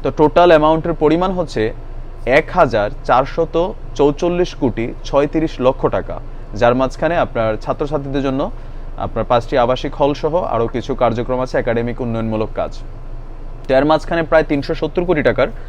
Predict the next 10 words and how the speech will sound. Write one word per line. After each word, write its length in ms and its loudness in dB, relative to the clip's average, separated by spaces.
টেন্ডার 300 4
হয়েছে। 400 2
এখন 260 2
এই 100 2
টেন্ডারের, 760 6
আহ, 280 2
হওয়া 340 6
না 200 4
হওয়া 220 4
নিয়ে 280 0